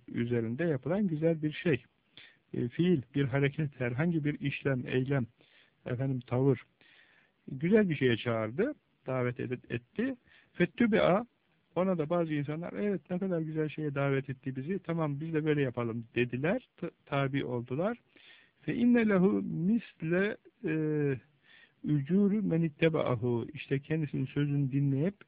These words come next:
o güzel işi yapmaya kalkışan insanların sevaplarının misli aynen buna da verilir. "Ve la yunkasu min ucurihim şey'a." O sevaplı işleri işleyenlerin, e, sevaplarından hiçbir şey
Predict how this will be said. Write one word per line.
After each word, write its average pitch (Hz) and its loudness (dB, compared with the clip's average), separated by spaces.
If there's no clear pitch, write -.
o 160 -2
güzel 147 4
işi - -4
yapmaya 131 -4
kalkışan 135 -2
insanların 139 -2
sevaplarının 151 2
misli 156 0
aynen 160 2
buna 151 2
da 165 -2
verilir. 139 2
"Ve 151 6
la 190 8
yunkasu 165 4
min 143 0
ucurihim 139 0
şey'a." 180 -4
O 165 0
sevaplı 143 0
işleri 135 -6
işleyenlerin, 147 -2
e, 131 0
sevaplarından 135 -2
hiçbir 135 -4
şey 170 -2